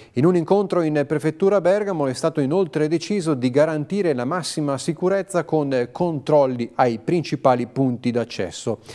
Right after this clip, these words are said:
Sentiamo il sindaco di Lovere, Giovanni Guizzetti, al termine dell'incontro che si è svolto nei giorni scorsi e intervistato dai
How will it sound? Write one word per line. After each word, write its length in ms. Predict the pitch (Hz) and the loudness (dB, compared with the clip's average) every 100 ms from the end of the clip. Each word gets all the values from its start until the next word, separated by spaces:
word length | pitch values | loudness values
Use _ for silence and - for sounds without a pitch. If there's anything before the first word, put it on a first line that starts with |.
| - - | -20 -12
Sentiamo 680 | - 131 127 202 214 202 - | -2 0 4 2 2 -4 -4
il 500 | 147 139 131 120 113 | -2 0 0 0 -2
sindaco 800 | 104 - 196 202 185 147 - 123 | -6 -4 -4 -2 -2 -2 0 -2
di 140 | 110 120 | 0 0
Lovere, 720 | 180 160 127 113 - - - | 0 2 2 0 -6 -20 -10
Giovanni 600 | 117 117 160 165 147 135 | -2 2 2 2 0 -2
Guizzetti, 640 | 123 147 156 196 196 - 143 | 0 -2 0 -2 -2 0 0
al 180 | 127 | 0
termine 420 | - 170 160 143 127 | 0 0 0 -2 -2
dell'incontro 680 | 135 160 151 196 196 139 | -2 -4 0 0 0 -2
che 120 | 127 117 | -4 -4
si 80 | |
è 40 | 117 | -4
svolto 440 | 107 143 151 139 | 0 0 0 -2
nei 240 | 131 123 117 | -2 -2 -2
giorni 360 | 151 160 175 | -2 -2 -4
scorsi 640 | - - 190 165 - 139 - - - | -4 0 0 0 -2 -4 -4 -18 -6
e 220 | 165 - 156 | -2 0 0
intervistato 1080 | 151 131 185 131 139 120 - 123 - 127 - | -2 2 0 0 -2 -2 2 2 2 -4 -2
dai 300 | 127 127 | 0 0